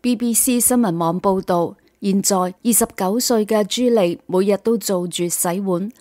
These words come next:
為父母準備飯菜同埋其他家務工作。朱莉嘅父母支付咗佢大部分嘅日常開銷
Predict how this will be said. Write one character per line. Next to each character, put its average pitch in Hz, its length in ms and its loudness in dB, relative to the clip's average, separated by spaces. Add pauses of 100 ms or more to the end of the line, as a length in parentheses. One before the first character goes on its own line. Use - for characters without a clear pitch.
(120)
為 202 200 2
父 202 180 0
母 190 200 2
準 196 320 -2
備 180 180 -2
飯 175 300 -4
菜 175 340 -2 (100)
同 - 140 -2
埋 170 80 2
其 170 180 -4
他 202 200 -4
家 214 240 -2
務 185 200 0
工 202 240 -2
作。 185 300 -4 (320)
朱 - 160 0
莉 254 160 6
嘅 220 160 0
父 196 240 0
母 185 380 0
支 269 180 4
付 202 180 0
咗 190 240 -2
佢 190 280 -2
大 170 180 -4
部 180 220 -2
分 175 200 -4
嘅 185 120 -4
日 180 120 -2
常 160 300 -4
開 202 320 -4
銷 208 340 0